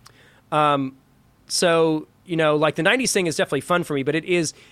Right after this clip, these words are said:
Speaker 2: it's flexing a totally different set of muscles. And vocally, it's, it's very different than what I'm accustomed to.
Speaker 1: Sure.
Speaker 2: Because all, all the stuff, especially,
Speaker 1: Oh,
Speaker 2: like,
Speaker 1: here.
Speaker 2: when you're doing a nineties thing, is that you have to be able to do, like,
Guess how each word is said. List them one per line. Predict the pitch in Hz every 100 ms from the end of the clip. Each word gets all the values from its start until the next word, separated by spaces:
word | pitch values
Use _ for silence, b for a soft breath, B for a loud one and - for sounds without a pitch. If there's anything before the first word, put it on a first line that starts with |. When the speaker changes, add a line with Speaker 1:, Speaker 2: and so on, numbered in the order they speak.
| B
Speaker 2:
it's | 165
flexing | - 208 180
a | 170
totally | - 170 156
different | 147 147 131
set | 135
of |
muscles. | 127 160 127 123 B B B
And | 160 151
vocally, | 120 240 196 165 160
it's, | 120 -
it's | 156 117
very | 156 165
different | 123 190 185 156
than | 147
what | 147 143
I'm | 123
accustomed | - 220 - 135
to. | -
Speaker 1:
Sure. | 123 131 139 B -
Speaker 2:
Because | 151 147
all, | 170 -
all | 175
the | 160
stuff, | - 175 156 - - _ b
especially, | - - 220 202 165
Speaker 1:
Oh, |
Speaker 2:
like, | 156 143
Speaker 1:
here. | -
Speaker 2:
when | 151
you're | 143
doing | 143 160
a |
nineties | 147 135 131
thing, | 143
is | 131
that | 131
you | 147
have | 127 147
to | -
be | 139
able | 139 131
to |
do, | 131 139 139 131 127 b b b -
like, | 139 131 -